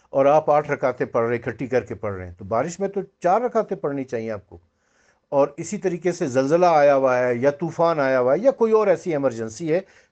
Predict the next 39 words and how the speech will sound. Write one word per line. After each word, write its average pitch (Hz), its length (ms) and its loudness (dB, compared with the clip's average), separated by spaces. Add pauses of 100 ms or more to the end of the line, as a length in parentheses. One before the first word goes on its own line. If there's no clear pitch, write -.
तो 80 60 -12
उसमें 104 260 -8
अलग-अलग 185 480 0
होनी 127 240 -4
चाहिए। 87 280 -10 (1600)
तो 165 480 0 (880)
अब 180 140 0
इसके 240 300 -2
अलावा 202 360 4
जो 190 140 2
है 147 80 4
ना 175 200 -2
एक, 160 180 -4 (180)
एक 160 180 -2
दो 175 160 4
बातें 143 300 2
और 156 280 2
हैं 123 180 -2
जो 123 80 0
इस 120 160 -4
हवाले 120 260 2
से 139 120 -10
मैं 127 140 -4
करना 123 260 -4
चाहता 127 300 -4
हूँ। 156 100 -2
ये 156 80 -4
तो 165 140 -6
कुरान 165 300 2
और 170 120 2
हदीस 156 280 -6
के 190 120 0
हवाले 147 300 2
से 147 120 -6
बात 131 240 0
कर 120 160 -2
दी 120 140 -8
गई 110 180 -6
है। 98 120 -12